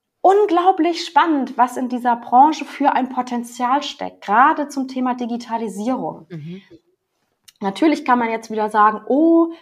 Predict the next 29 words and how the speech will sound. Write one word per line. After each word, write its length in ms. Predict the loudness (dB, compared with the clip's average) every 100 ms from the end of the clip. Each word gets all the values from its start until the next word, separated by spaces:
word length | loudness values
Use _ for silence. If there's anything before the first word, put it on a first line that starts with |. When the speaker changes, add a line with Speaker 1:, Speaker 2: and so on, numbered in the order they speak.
| -2
Speaker 1:
Kraut 260 | 2 2
und 120 | 0 -6
Rüben 720 | 2 6 6 6 4 4 2
und, 480 | 0 0 -2 -4 -2
ähm, 500 | 2 4 2 -2 -8 -18 _ _ _
äh, 160 | 0 0
viele 640 | -2 0 4 6 6 4
Unternehmen 500 | 0 -2 0 2 2
sind 160 | 0 -4
noch 120 | -6
überhaupt 420 | -6 2 2 4
nicht 160 | -4 -6
so 80 | -10
fortschrittlich." 1120 | 0 2 2 0 -4 -4 -2 -2 -2 -8 -18 _ _ _ _
Ähm, 340 | 0 0 -2 -6
ja, 480 | -4 0 2 2 0 -12 _ -4
aber 180 | 0
das 220 | 2 0 0
sehe 100 | -4
ich 140 | -4
gerade 260 | -4 -2 0
als 160 | -4
großes 360 | -4 -4 -4 -8
Potenzial. 840 | -8 -6 -8 -8 -6 -2 -4 -6 -14 _
Speaker 2:
Mhm. 320 | -20 -20 -10 -4
Speaker 1:
Denn 160 | 0
jetzt 480 | 0 0 -6 -20 _ _ _
kann 300 | -8 -4 0
man 520 | 2 0 0 -4 -8